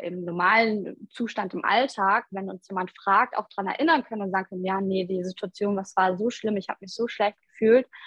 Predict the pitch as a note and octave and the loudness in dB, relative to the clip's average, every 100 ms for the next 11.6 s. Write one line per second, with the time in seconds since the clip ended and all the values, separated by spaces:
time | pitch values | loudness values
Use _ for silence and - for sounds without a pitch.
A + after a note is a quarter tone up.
0 | - - - A3 A#3+ A3+ A#3+ - C#4 A#3 | -18 -4 2 6 6 4 -2 2 4 4
1 | A#3 G#3+ A3+ G#3 - G#3 G#3 G#3 A#3 A#3+ | 2 0 -2 -4 -6 -4 2 4 6 4
2 | A3 G#3+ A3 G#3 G3+ G#3 F#3+ F#3 - - | 2 -2 0 -2 -4 -10 -10 -12 -18 -10
3 | G#3 - _ - - G#3 - A3+ A3+ G3 | -10 -10 _ -20 -12 -10 -4 -6 -4 -8
4 | F3+ D#3+ D#3+ - G3 F#3 E3 E3+ D#3+ - | -6 -4 -4 -6 -6 -2 -2 -2 -6 -12
5 | - - - - A3+ C4+ A3 F3+ - - | -20 -20 -14 0 2 4 4 2 2 2
6 | C#4 - _ G#3 G3+ C4+ D#4+ A3+ A3 G#3 | 2 0 _ 2 4 4 0 -4 -2 0
7 | A3 - C4+ C#4 A#3 G#3 G3+ F#3+ F#3 G3 | -2 -2 -4 -2 -6 -6 -6 -4 -4 -2
8 | G#3 A#3+ A3 G3+ - G3 F#3+ F3+ F#3+ F3+ | 0 0 -2 -4 -4 -2 -2 -4 -6 -12
9 | - - - B3 - - B3+ B3 A3+ B3 | -12 -8 0 0 -2 -4 0 4 4 4
10 | B3+ C#4 D4+ - - - _ - G#3 - | 6 6 6 2 -12 -20 _ -2 -2 0
11 | F#3+ G#3 G3 G3 F#3+ F#3+ | 0 4 4 4 2 0